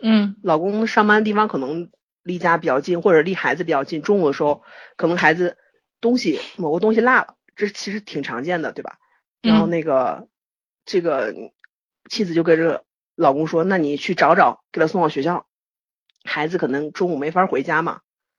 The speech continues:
Speaker 1: 嗯。
Speaker 2: 然后位置说得很清楚，但是他的爸爸就是找不到。其实从这个细节我们就能看出来，可能他平常就很少参与到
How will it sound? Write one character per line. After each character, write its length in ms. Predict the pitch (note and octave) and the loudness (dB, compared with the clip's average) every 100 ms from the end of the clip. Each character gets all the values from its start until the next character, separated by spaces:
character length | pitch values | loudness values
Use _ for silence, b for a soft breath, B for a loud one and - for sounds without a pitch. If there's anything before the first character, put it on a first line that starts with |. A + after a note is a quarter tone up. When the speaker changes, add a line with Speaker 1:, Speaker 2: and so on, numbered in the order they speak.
| - | 0
Speaker 1:
嗯。 340 | A#3+ A3 G#3+ _ _ | 2 2 -2 _ _
Speaker 2:
然 120 | - | -2
后 80 | F3+ | 0
位 160 | G3 A#3 | 2 2
置 100 | E3 | 2
说 160 | F3+ | 0
得 60 | F#3+ | 0
很 140 | F3 | -2
清 200 | B2+ F3+ | -4 -4
楚， 200 | F3+ C3 | -2 -4
但 160 | - G3 | 0 0
是 340 | F#3 D#3+ - - _ _ _ _ - - _ | 2 0 0 -8 _ _ _ _ -20 -20 _
他 120 | - | 0
的 80 | G3+ | 4
爸 160 | A3 F3+ | 4 4
爸 140 | C#3+ | 2
就 100 | F#3 | -2
是 60 | F3 | -6
找 160 | C#3 | -8
不 80 | - | -6
到。 260 | E3 D#3 _ _ _ _ _ _ _ | -6 -6 _ _ _ _ _ _ _
其 180 | - B3+ | -10 -8
实 60 | |
从 220 | C#4 B3 A#3+ | -6 -6 -6
这 100 | C4 | -8
个 80 | |
细 160 | B3+ A3+ | -8 -6
节 80 | G3+ | -4
我 60 | |
们 60 | F#3+ | -4
就 40 | |
能 100 | G3+ | -6
看 140 | G#3+ G#3+ | -6 -6
出 60 | |
来， 80 | G3+ | -8
可 200 | G#3 - | -10 -10
能 220 | D3+ D#3 | -8 -8
他 140 | F#3 G#3 | -2 -2
平 200 | - D#3+ | -2 -4
常 180 | F3 E3 | -2 -2
就 80 | |
很 180 | F3 D3 | -2 -2
少 160 | E3 - | 0 0
参 260 | - G3+ | 0 -2
与 60 | G3+ | 0
到 300 | F3+ D3 - | 0 -2 -6